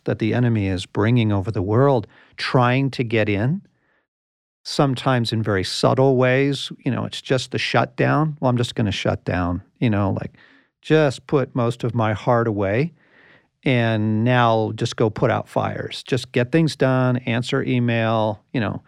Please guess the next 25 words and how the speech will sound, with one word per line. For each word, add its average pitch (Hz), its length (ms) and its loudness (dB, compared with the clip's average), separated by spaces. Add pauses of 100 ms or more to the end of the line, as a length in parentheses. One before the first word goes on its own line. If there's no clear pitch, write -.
(300)
get 117 140 -6
the 135 60 -6
Christmas 127 520 -2
lights 120 400 -2
down, 110 420 2
pack 117 300 -2
things 127 240 -2
up, 117 120 0
and 135 100 0
just 180 160 0
get 175 100 4
on 117 200 0
with 107 120 -8
things. - 260 -8
Let's 123 140 -8
just 127 160 -4
get 123 120 -2
on 107 160 0
with 101 100 -6
things. - 480 -8 (480)
So 123 200 -2
sort 123 240 -2
of 104 100 -2
a 98 60 -2
subtle 113 800 0